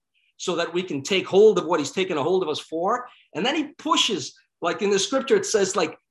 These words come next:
you know, as a journey together, it's almost like he's telling us, don't be like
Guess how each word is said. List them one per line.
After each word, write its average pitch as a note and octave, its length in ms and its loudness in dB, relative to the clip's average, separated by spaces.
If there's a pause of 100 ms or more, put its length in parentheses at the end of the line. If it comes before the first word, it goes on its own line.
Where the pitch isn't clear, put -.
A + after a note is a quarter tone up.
(320)
you F3+ 100 0
know, F#3+ 220 2
as F3 180 2
a E3+ 60 2
journey C4+ 400 2
together, D#3 460 0
it's B2 140 -16
almost C4+ 340 -2
like A#3 120 0
he's G3+ 120 -8
telling A3 240 2
us, D#3 80 -2
don't B3 280 -2
be C#4 340 0
like G3+ 240 2